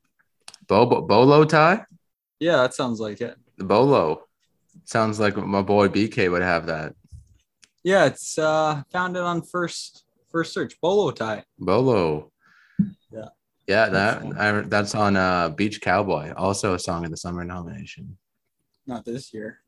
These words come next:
Speaker 2: He came out with a new one, uh, American Spirit.
Speaker 1: Okay.
Speaker 2: Um, I, uh, yeah, it was not bad. I thought not Song of the Summer material, though.
Speaker 1: Mm, mm-hmm.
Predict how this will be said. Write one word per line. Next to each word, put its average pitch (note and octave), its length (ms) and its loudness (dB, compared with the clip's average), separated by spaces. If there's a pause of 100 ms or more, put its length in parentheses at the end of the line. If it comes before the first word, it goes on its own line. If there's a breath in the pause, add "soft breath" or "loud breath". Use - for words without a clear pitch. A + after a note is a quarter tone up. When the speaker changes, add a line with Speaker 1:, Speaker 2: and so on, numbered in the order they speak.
(720)
Speaker 2:
He D3+ 100 -2
came G3 200 -2
out G#3 120 -2
with F3 120 0
a D3+ 40 -2
new D#3 180 -4
one, D3 240 -4
uh, B2 180 -4
American B2 500 -6
Spirit. C#3+ 600 -6 (460)
Speaker 1:
Okay. B2 320 2
Speaker 2:
Um, A#2+ 460 -2
I, D#3+ 220 2
uh, A#3+ 180 -2 (140)
yeah, F3+ 360 -2
it C3 100 -4
was E3+ 180 -8
not G3+ 220 -8
bad. C3 320 0
I C3+ 80 0
thought D#3+ 400 -4 (640)
not D#3+ 480 -2
Song D3 300 -2
of C3+ 60 -4
the B2+ 60 -6
Summer B2 640 -6
material, A2 680 -8
though. G2+ 200 -10
Speaker 1:
Mm, G2+ 560 -4
mm-hmm. F#2 400 -8